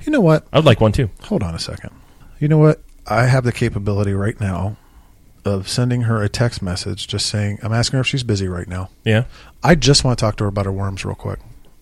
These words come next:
Speaker 2: Okay.
Speaker 1: If she's not real busy, and then we gotta wrap up 'cause we have to go, uh, join the
Speaker 2: 'Cause
Speaker 1: family.
Speaker 2: Survivor's on tonight.
Speaker 1: I'm getting you to watch Survivor
Speaker 2: All right. Well,
Speaker 1: this season.
Speaker 2: Okay, which I am,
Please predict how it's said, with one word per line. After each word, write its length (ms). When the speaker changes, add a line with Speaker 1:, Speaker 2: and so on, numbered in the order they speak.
Speaker 2:
Okay. 260
Speaker 1:
If 100
she's 240
not 380
real 160
busy, 280
and 80
then 100
we 60
gotta 180
wrap 260
up 200
'cause 160
we 140
have 140
to 100
go, 240
uh, 260
join 160
the 60
Speaker 2:
'Cause 160
Speaker 1:
family. 160
Speaker 2:
Survivor's 420
on 200
tonight. 460
Speaker 1:
I'm 120
getting 220
you 80
to 80
watch 220
Survivor 520
Speaker 2:
All 100
right. 220
Well, 160
Speaker 1:
this 140
season. 380
Speaker 2:
Okay, 340
which 240
I 140
am, 160